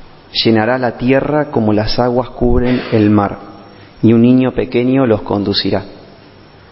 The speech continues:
Dice en el fondo que si queremos, especialmente ahora pienso en fin de año, ¿no? Que uno, a veces surge ese deseo. Si quiero paz,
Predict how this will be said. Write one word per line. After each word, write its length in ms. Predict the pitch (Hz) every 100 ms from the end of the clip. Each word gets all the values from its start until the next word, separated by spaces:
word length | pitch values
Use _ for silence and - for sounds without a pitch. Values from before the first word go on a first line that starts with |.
| - -
Dice 280 | 117 - 117
en 60 |
el 120 | 107
fondo 460 | 107 123 127 135 151
que 280 | - 104 101 - - - -
si 240 | - 107
queremos, 560 | - 110 127 135 127 -
especialmente 480 | - 107 120 120
ahora 220 | 113 113 -
pienso 400 | 113 107 110 101
en 160 | 95
fin 240 | - 123 120
de 100 | 113
año, 320 | 117 107 101
¿no? 160 | 113
Que 80 | 131
uno, 220 | 107 104 101 - - -
a 80 |
veces 260 | 110 107 107
surge 300 | - 127 -
ese 180 | 104 101
deseo. 420 | 98 98 98 92 -
Si 200 | - -
quiero 320 | 117 147 160 143
paz, 280 | 123 104